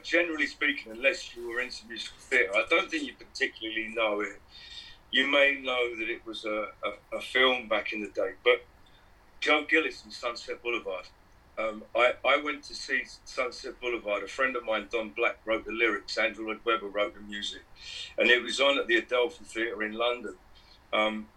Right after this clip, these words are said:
when I was, um, I was doing Copacabana, the Barry Manilow music at the Prince of Wales, and, um, Sunset Boulevard was at the Adelphi, um, and John Barrowman, who I've known for many years as well, um,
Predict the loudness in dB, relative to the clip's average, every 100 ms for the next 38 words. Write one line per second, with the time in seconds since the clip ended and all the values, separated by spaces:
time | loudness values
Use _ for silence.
0 | -2 0 2 2 2 0 -2 -8 0 4
1 | 4 2 -10 -18 -20 -20 -20 -20 -20 -8
2 | 0 0 0 -4 -4 -2 -2 -4 -8 -4
3 | 2 2 2 -8 -16 -20 -20 -20 -12 -2
4 | 2 2 2 0 0 -4 -4 -6 -6 -6
5 | -10 -8 -2 -2 -2 0 4 4 2 -4
6 | -2 -2 -2 -6 -14 -18 -16 -16 -4 2
7 | 2 4 2 0 -4 -4 2 2 4 2
8 | 2 -4 -6 -2 -2 0 2 6 8 8
9 | 4 -12 -14 -8 -4 -4 -6 -8 -2 0
10 | 4 6 6 2 -10 -20 -20 -20 -20 -20
11 | -20 -20 -20 -16 -16 -16 -14 0 4 4
12 | 4 -2 -2 -8 -6 0 0 0 -4 0
13 | 2 2 2 2 2